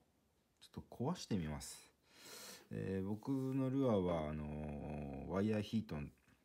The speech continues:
スクリューアイで作っていまして、それがどんだけ、えー、効いてるかなとかを、えー、試してみたいと思います。じゃあ、まずやってみます。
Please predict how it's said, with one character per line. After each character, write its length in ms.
ス 120
ク 120
リ 80
ュ 60
ー 40
ア 60
イ 100
で 180
作 160
っ 40
て 160
い 60
ま 140
し 120
て、 280
そ 120
れ 80
が 100
ど 180
ん 120
だ 120
け、 240
え 600
ー、 40
効 60
い 60
て 100
る 80
か 140
な 160
と 100
か 300
を、 180
え 600
ー、 180
試 40
し 40
て 100
み 80
た 80
い 40
と 160
思 120
い 80
ま 100
す。 380
じ 140
ゃ 60
あ、 240
ま 120
ず 80
や 60
っ 40
て 200
み 60
ま 80
す。 160